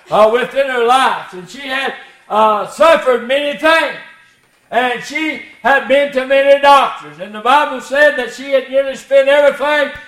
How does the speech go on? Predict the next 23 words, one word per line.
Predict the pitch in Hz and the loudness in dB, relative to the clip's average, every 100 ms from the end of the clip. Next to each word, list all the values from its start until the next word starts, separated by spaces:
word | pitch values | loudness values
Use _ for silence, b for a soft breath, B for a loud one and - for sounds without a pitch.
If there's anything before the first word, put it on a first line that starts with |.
| - | -2
that | 247 262 | -2 -2
she | 254 254 | -4 -2
had. | 240 254 254 202 - - b b b | 2 2 0 -2 -8 -20 b b b
And | 143 | -12
some | - 302 311 | -4 0 0
of | |
you | 294 302 294 | -2 -4 -6
may | 285 302 285 | -2 -2 0
know | 302 277 - - - | 2 2 0 -8 -6
that | 220 226 | -4 -2
way. | 202 226 165 - - _ _ b b | 0 0 0 -6 -20 _ _ b b
If | 175 214 | -10 -6
you | 277 | 0
don't | 302 294 262 | 2 2 4
have | 302 294 | 4 4
insurance | 302 302 311 - 226 202 - | 2 -4 -6 -10 -12 -12 -16
and | 180 | -12
some | 214 285 | -6 -6
of | 277 | 0
your | 285 214 | 0 0
family | 277 302 277 254 | -2 -2 -4 -6
gets | 247 269 - | -4 -4 -6
sick, | - 254 277 247 | -6 0 0 -2